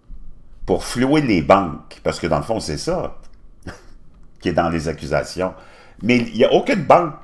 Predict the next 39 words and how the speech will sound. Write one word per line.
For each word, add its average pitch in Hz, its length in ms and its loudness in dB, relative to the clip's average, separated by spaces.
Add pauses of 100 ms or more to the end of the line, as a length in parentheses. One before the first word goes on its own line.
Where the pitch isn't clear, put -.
(220)
qui - 100 -4
s'est 120 120 2
présentée 95 460 0
comme 82 180 2
victime, 104 640 -6
puis - 80 -20
qui 95 80 -2
n'a 90 60 4
jamais 104 200 2
déposé 90 360 0
une 80 100 0
plainte, 98 400 -4
parce - 160 -2
que 170 160 -8 (640)
elle, 240 280 4
elle 110 180 6
réanalyse 131 640 4
tous 135 180 -2
les 101 80 2
dossiers 87 500 -2
quand 78 120 -4
tu 80 140 -10
lui 78 100 -2
représentes 80 480 -6 (120)
des 78 140 0
dossiers 76 400 -2
avec 73 180 -2
des 73 140 -4
supposées, 78 520 -8 (380)
euh, 78 60 -8 (100)
valeurs 82 600 6
nettes 85 320 2
et 82 40 -2
patati 76 440 -2
patata. - 400 -4
Là, 73 120 -2
c'est - 80 -12
pas 107 100 -4
des, 69 340 -4